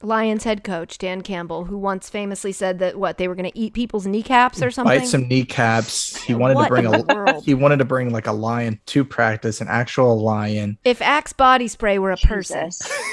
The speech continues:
Speaker 2: He revealed his, uh, morning coffee. He gets two venti size Pike Place roasts from Starbucks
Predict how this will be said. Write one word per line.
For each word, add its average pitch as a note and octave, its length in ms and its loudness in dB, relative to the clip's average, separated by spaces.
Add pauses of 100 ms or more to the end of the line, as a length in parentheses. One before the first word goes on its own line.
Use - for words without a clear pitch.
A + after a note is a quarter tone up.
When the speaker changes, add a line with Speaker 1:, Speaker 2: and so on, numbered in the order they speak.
(160)
Speaker 2:
He D#3+ 180 6
revealed D3 520 6
his, A#2+ 280 0
uh, F2+ 460 0
morning C3+ 320 2
coffee. A#2 580 0 (380)
He C3+ 60 -2
gets C3 220 2
two D3 240 4
venti C3 380 2
size A#2 600 0
Pike - 440 -2
Place B2 400 0
roasts A2+ 440 0
from A#2 180 -8
Starbucks A2 580 0